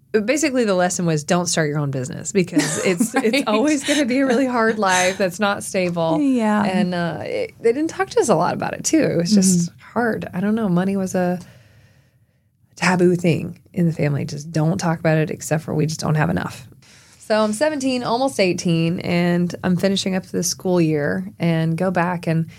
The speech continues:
Speaker 1: they would bring in these different speakers from all over the world and, like, come teach our class. And so they had some multimillionaire was gonna come in,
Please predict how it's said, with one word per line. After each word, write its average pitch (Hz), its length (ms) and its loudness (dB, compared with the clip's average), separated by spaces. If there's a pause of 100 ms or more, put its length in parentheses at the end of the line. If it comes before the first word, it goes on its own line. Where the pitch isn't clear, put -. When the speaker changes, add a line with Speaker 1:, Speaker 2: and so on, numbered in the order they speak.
(340)
Speaker 1:
they 214 80 0
would 220 100 4
bring 262 180 2
in 226 60 4
these 180 160 4
different 165 280 0
speakers 156 480 -2
from 170 120 -4
all - 120 -4
over 160 120 -8
the 160 100 -6
world - 360 -4
and, - 80 -6
like, - 320 -8
come 165 220 -14
teach - 160 -6
our 156 120 -4
class. - 400 -4
And 170 120 -10
so - 360 0
they 175 140 2
had 165 200 2
some 180 200 0
multimillionaire 170 920 0 (340)
was - 100 -20
gonna 165 140 2
come 156 200 0
in, 156 300 0